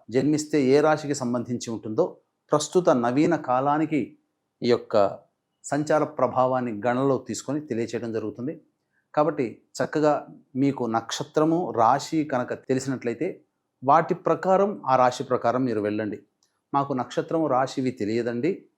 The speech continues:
కానీ మా పుట్టిన డేట్ ఒక్కటే తెలుసు, దాని ప్రకారం మేము చూసుకొని వెళుతున్నామంటే" ఇప్పుడు నవీకరించి ఆ యొక్క పుట్టిన డేట్ ప్రకారం కూడా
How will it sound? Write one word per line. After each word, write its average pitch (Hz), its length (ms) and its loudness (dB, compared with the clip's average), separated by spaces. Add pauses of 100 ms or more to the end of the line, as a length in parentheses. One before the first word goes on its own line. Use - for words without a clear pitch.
(600)
కానీ 170 240 2
మా 156 160 4
పుట్టిన 135 320 0
డేట్ 135 340 2
ఒక్కటే 147 300 2
తెలుసు, 127 560 -6
దాని 139 220 4
ప్రకారం 151 380 2
మేము 151 140 2 (100)
చూసుకొని 139 280 -2
వెళుతున్నామంటే" 127 760 -2 (320)
ఇప్పుడు 151 600 6 (180)
నవీకరించి 160 960 2 (260)
ఆ 127 100 4
యొక్క 139 220 -2
పుట్టిన 156 400 0
డేట్ 151 460 4
ప్రకారం 151 560 2
కూడా 214 500 6